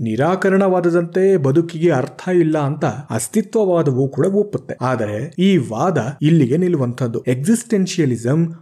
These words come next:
ಮುಂದುವರೆದು ಅದರ ವಿರುದ್ಧ ದಿಕ್ಕಿನಲ್ಲಿ ನಡೆದು ನಾವೇ ಯಾಕೆ ಇದಕ್ಕೆ ಉದ್ದೇಶವನ್ನ ಹುಡುಕೊಳ್ಳಬಾರದು ಅನ್ನುವಂಥ ತನ್ನ ವಾದವನ್ನ ಮುಂದಿಡುತ್ತೆ. ಅರ್ಥವಿಲ್ಲದ ಈ ಬದುಕಿಗೆ ಅರ್ಥವನ್ನ ನಾವು ಕಂಡುಕೊಳ್ಳೋಣ, ಉದ್ದೇಶಗಳನ್ನ ನಾವು ಕಂಡುಕೊಳ್ಳೋಣ ಅನ್ನುವಂಥ ವಾದವನ್ನ ಮುಂದಿಡುವಂಥದ್ದೇ ಈ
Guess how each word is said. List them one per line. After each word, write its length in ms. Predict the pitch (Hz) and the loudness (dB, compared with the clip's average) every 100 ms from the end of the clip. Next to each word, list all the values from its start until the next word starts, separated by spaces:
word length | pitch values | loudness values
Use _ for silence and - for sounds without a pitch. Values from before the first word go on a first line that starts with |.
| _ | _
ಮುಂದುವರೆದು 720 | 135 185 277 269 131 107 113 - | 0 4 4 4 2 0 -4 -2
ಅದರ 180 | 139 135 | 0 2
ವಿರುದ್ಧ 400 | 143 226 254 202 | 2 2 2 0
ದಿಕ್ಕಿನಲ್ಲಿ 560 | 160 170 170 156 131 | 0 0 -2 0 0
ನಡೆದು 400 | 117 104 110 135 143 | 0 -2 -4 -4 -2
ನಾವೇ 580 | 135 190 285 269 247 | -2 0 0 2 2
ಯಾಕೆ 380 | 156 147 151 180 | 2 0 0 2
ಇದಕ್ಕೆ 340 | 165 135 135 208 | 2 2 0 0
ಉದ್ದೇಶವನ್ನ 680 | 175 180 233 214 185 170 | 0 0 -2 0 -2 -2
ಹುಡುಕೊಳ್ಳಬಾರದು 1120 | 170 165 185 - 196 160 151 143 143 143 143 - | 0 0 -2 0 0 2 0 -2 -2 -2 -4 -2
ಅನ್ನುವಂಥ 340 | 170 151 131 | 2 2 2
ತನ್ನ 220 | 123 131 113 | 0 -2 -2
ವಾದವನ್ನ 520 | 135 220 165 113 120 | 0 0 0 -2 -4
ಮುಂದಿಡುತ್ತೆ. 720 | 131 - 202 180 104 110 - - _ _ 127 | -6 -2 2 2 0 -6 -10 -14 _ _ -4
ಅರ್ಥವಿಲ್ಲದ 580 | 139 - 135 135 131 | -4 -2 0 2 2
ಈ 200 | 127 127 | 0 0
ಬದುಕಿಗೆ 440 | 127 123 120 120 190 | 0 -2 -2 -2 0
ಅರ್ಥವನ್ನ 500 | 180 185 180 170 165 | 0 -2 -2 -2 -2
ನಾವು 300 | 160 156 147 | -4 -6 -6
ಕಂಡುಕೊಳ್ಳೋಣ, 560 | 151 147 143 131 135 | -4 -2 0 0 0
ಉದ್ದೇಶಗಳನ್ನ 800 | 135 143 185 214 208 208 175 170 | 0 0 0 0 0 2 0 0
ನಾವು 260 | 165 156 151 | -2 -2 -4
ಕಂಡುಕೊಳ್ಳೋಣ 560 | 147 143 139 127 120 127 | -4 -4 -4 -4 -2 -4
ಅನ್ನುವಂಥ 580 | 131 160 135 113 113 | -4 0 0 0 -4
ವಾದವನ್ನ 500 | 117 120 165 170 117 113 | -6 -4 -2 -2 -2 -6
ಮುಂದಿಡುವಂಥದ್ದೇ 840 | 117 139 117 104 135 151 123 - 117 | -4 -4 -4 -6 -6 -2 -2 -2 -2
ಈ 240 | 113 - | -2 -2